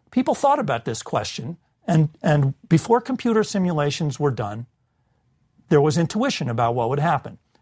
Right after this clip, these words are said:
The intuition was, look, chaos is basically the same thing as randomness, and so what we'll expect is we'll see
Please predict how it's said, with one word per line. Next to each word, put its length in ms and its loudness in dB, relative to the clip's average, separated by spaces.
The 80 2
intuition 520 2
was, 340 -6
look, 260 0
chaos 460 0
is 100 -4
basically 480 -2
the 80 0
same 260 -4
thing 180 -2
as 120 -4
randomness, 760 -4
and 160 2
so 480 2
what 200 0
we'll 180 0
expect 540 -2
is 180 0
we'll 160 2
see 520 -4